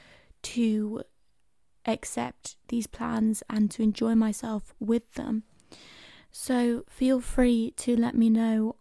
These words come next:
on the podcast Instagram, which is at morningsin underscore Paris, what you are grateful for this week or what you're grateful for recently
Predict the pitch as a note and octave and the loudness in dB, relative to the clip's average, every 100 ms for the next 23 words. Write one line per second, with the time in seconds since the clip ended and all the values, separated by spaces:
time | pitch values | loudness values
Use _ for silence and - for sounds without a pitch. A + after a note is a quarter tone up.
0 | - A3 G#3+ G#3+ A3+ - - A3+ - - | -2 0 2 0 -2 -4 -2 0 -2 -8
1 | G#3+ - - A3 A#3 - A3+ A#3 A#3 A3+ | -8 -6 2 2 2 -4 -8 -6 -4 -4
2 | A3 - - - - - - A#3 - - | -6 -8 -20 -20 -20 -14 -2 0 0 -2
3 | G#3+ G#3 - A3 G#3+ - - - A3 G#3+ | -2 -2 -6 -6 -6 -10 -18 -4 0 2
4 | G#3+ G#3+ G#3 - A3 G#3+ A#3+ - G#3+ G#3 | 2 2 0 0 0 -2 -4 -2 -2 -2
5 | - - A3 - - A#3+ A#3 B3 B3 - | -4 -8 -8 -8 -10 -8 -8 -10 -12 -14
6 | - - - - - - A3+ A3 - - | -16 -20 -20 -20 -20 -6 -4 -4 -10 -14
7 | C4+ A3 B3+ B3+ - A3 A3+ A#3 - A3 | -6 -2 0 0 -2 -4 -6 -6 -8 -12
8 | - A3 A3 G#3+ - _ _ A3+ - - | -8 -6 -4 -8 -12 _ _ -10 -10 -8
9 | A#3+ B3 - - - - - _ - A3 | -6 -6 -10 -18 -20 -20 -20 _ -2 -2
10 | A3 A3+ B3 A3+ G#3+ A#3 A#3 - A#3 A3+ | -2 -6 -4 -4 -4 -8 -10 -10 -10 -8
11 | A3+ - _ A#3 A3+ A3+ A#3 B3 - B3 | -10 -14 _ -8 -8 -6 -6 -6 -6 -10
12 | - B3 B3+ A#3+ | -10 -10 -10 -10